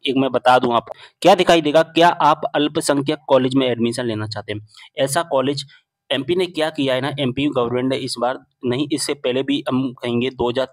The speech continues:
तेईस में भी एक सुविधा लागू की है। कुछ कॉलेजों को माइनॉरिटी घोषित किया गया है। अगर आपके ज़िले में या आपके आसपास जिस कॉलेज में आप एडमिशन लेना चाहते हैं वो कॉलेज अगर माइनॉरिटी के अंतर्गत आता है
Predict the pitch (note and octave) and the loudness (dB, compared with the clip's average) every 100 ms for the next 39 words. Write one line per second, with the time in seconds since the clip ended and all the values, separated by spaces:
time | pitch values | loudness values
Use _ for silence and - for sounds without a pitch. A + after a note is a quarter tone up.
0 | - A#2+ A#2 B2 A2+ C#3+ _ - - _ | -8 -8 -6 -4 -4 -6 _ -20 -20 _
1 | - F3+ - D3 D3+ E3+ C3+ C3+ B2 A2+ | -8 -6 -4 -4 -2 0 0 -2 -2 -4
2 | G#2+ F#3+ - - - C3+ D#3 E3 E3 D#3+ | -4 -4 -4 -6 -4 -2 -2 -2 -2 -2
3 | D#3 C3 A#2 A#2+ C#3 C#3+ D#3+ D#3 D3 C3 | 0 -2 -2 -2 -4 -2 -2 -4 -6 -6
4 | A2 C#3+ C#3+ A2+ G#2 G#2 - _ - B2+ | -4 -6 -4 -6 -2 -4 -4 _ -10 -6
5 | F#3+ F#3+ C3+ B2+ - D#3+ B2+ C3+ B2+ C3+ | -6 -4 -4 -4 -4 -4 -2 0 0 -2
6 | C#3 _ - - C#3+ B2 - F#3 D3 B2 | -8 _ -4 0 -2 -2 -4 -4 -2 -2
7 | - A#2 A#2 F3+ - D3 C#3+ C#3+ C#3 C#3 | -2 -6 -2 -4 0 0 2 0 0 -2
8 | A#2 B2 C#3+ C#3 B2 B2 A2+ A2 A#2 - | -2 -2 -2 -2 -2 -2 -4 -4 -4 -4
9 | - C#3 D3+ D#3+ D3 F3 D#3 A#2+ A#2+ D3 | 0 2 2 -2 -2 0 2 2 2 2
10 | E3+ G#3 G3 D3 D3 C3+ C#3 B2+ A#2 B2+ | 2 0 0 0 0 0 0 2 0 -2